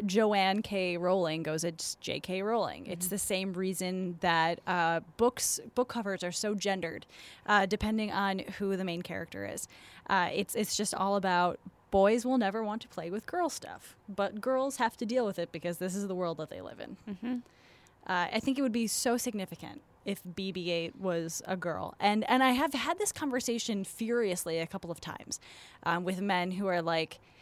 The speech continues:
Speaker 1: so, so one thing, <laughs> one thing that people, men, have said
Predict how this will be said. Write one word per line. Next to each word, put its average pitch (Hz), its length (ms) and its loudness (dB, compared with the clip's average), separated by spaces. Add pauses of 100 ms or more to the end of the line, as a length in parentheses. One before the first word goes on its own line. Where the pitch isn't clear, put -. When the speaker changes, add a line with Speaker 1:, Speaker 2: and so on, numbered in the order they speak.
Speaker 1:
so, 277 220 2
so 302 160 2
one 320 240 4
thing, 359 220 6
<laughs> - 180 2 (100)
one 330 220 2
thing 359 180 -6
that 311 140 -2
people, 247 360 -2 (480)
men, 180 340 0 (220)
have 214 160 0
said 214 340 4